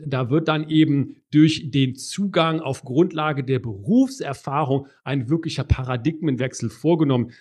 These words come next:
Man kann also sehen, ein ganzes Bündel von Maßnahmen an vielen Stellen wird angesetzt und man hofft, durch dieses Puzzle, durch dieses Mosa-, Mosaik zu dem gewünschten Ergebnis dann zu kommen, nämlich der Beschleunigung und der Attraktivität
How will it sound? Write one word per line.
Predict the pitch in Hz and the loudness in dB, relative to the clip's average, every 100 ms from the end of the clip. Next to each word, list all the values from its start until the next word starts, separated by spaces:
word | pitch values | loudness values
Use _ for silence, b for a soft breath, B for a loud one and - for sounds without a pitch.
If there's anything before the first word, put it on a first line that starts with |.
| _ | _
Man | 135 | -6
kann | 160 185 | -4 -2
also | 165 156 | -2 0
sehen, | 160 156 | 0 0
ein | |
ganzes | 147 160 139 | 0 0 0
Bündel | 117 110 156 233 226 208 | -4 2 4 4 4 0
von | - 147 143 | 0 -2 0
Maßnahmen | 147 160 165 170 151 147 151 - | 0 0 0 0 2 0 -2 -8
an | 143 | -6
vielen | 139 - 208 196 | -6 -2 0 0
Stellen | - - 170 180 151 | -2 -2 0 2 0
wird | 139 - | -2 -4
angesetzt | 127 165 170 156 156 151 - B B | -4 0 0 2 2 2 -2 B B
und | 135 | 0
man | 139 143 | 2 2
hofft, | 123 151 151 | 2 2 2
durch | 131 | -2
dieses | - 143 - - | 0 -4 -4 2
Puzzle, | - 208 202 190 | 2 4 6 6
durch | 160 - | 6 2
dieses | 160 143 | -4 -4
Mosa-, | 135 151 147 156 | 0 0 0 -4
Mosaik | 160 156 151 131 165 165 B _ | 0 2 2 2 2 0 B _
zu | - | -2
dem | 151 139 | 0 2
gewünschten | 131 139 143 160 | 2 0 -2 -4
Ergebnis | 123 117 123 127 | -2 -2 -2 -4
dann | 123 120 | -4 -6
zu | 127 | -6
kommen, | - 123 120 120 B | 0 2 2 -4 B
nämlich | 127 123 | -4 -2
der | 117 | -2
Beschleunigung | 113 - 120 123 131 123 120 120 B | -4 -6 -6 -2 -2 0 -2 -4 B
und | 127 120 | -4 -4
der | 117 | -6
Attraktivität | 117 131 - 110 110 - 113 110 | -8 -10 -10 -10 -10 -2 0 0